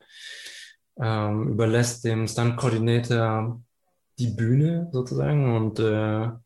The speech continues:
und dann versucht man halt so das Ding zu rocken. Meistens hat man nicht so viel Zeit, weil für, für Action, aus welchem Grund auch immer,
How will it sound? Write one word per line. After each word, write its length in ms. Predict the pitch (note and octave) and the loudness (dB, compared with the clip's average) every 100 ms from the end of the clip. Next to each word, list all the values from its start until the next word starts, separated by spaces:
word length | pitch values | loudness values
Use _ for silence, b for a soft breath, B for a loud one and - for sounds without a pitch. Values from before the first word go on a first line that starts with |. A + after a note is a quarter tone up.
| _ _ _ - | _ _ _ -6
und 180 | A2 G#2+ | -4 0
dann 280 | G#2+ A2 G#2+ | 0 0 0
versucht 300 | A2+ A#2 B2 | 0 0 0
man 120 | A2+ | 2
halt 280 | A2+ A2 G#2+ | 2 2 0
so 100 | A2+ | -2
das 200 | A2 - | -2 2
Ding 220 | C#3 B2+ | 2 2
zu 120 | - | 0
rocken. 380 | A2 - G#2 G2+ | -2 -2 -4 -4
Meistens 340 | A#2 A#2 B2 A#2+ | 0 0 0 0
hat 100 | A#2+ | 2
man 80 | A#2+ | 2
nicht 120 | A#2+ | 0
so 60 | |
viel 140 | A#2+ - | -4 -4
Zeit, 420 | - B2+ E3+ - - | 0 2 2 -2 -2
weil 200 | A2+ G#2+ | -2 0
für, 280 | A2+ A#2+ | -2 -2
für 140 | - - | -2 -2
Action, 460 | A#2+ - C3 B2+ B B B B B B B B _ _ - | -2 0 0 0 B B B B B B B B _ _ -4
aus 120 | A#2 | 2
welchem 160 | A#2+ A#2+ | 4 4
Grund 120 | C#3 | 4
auch 120 | C3 | 4
immer, 500 | C#3+ D3+ D3 C#3+ | 2 4 4 2